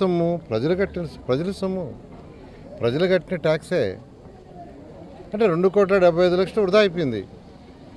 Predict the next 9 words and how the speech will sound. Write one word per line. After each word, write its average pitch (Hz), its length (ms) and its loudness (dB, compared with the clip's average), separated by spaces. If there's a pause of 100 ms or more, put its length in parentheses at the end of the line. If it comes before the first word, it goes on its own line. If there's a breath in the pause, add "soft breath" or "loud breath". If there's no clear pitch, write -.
(720 loud breath)
అయితే 165 200 2
మళ్ళీ 170 400 6
ఈ - 20 0
ప్రభుత్వం 139 500 0
రాగానే, 139 540 0 (840)
ఈ 131 60 -2
ఎన్డీఏ 135 280 4
ప్రభుత్వం 131 440 0
రాగానే, 123 500 -2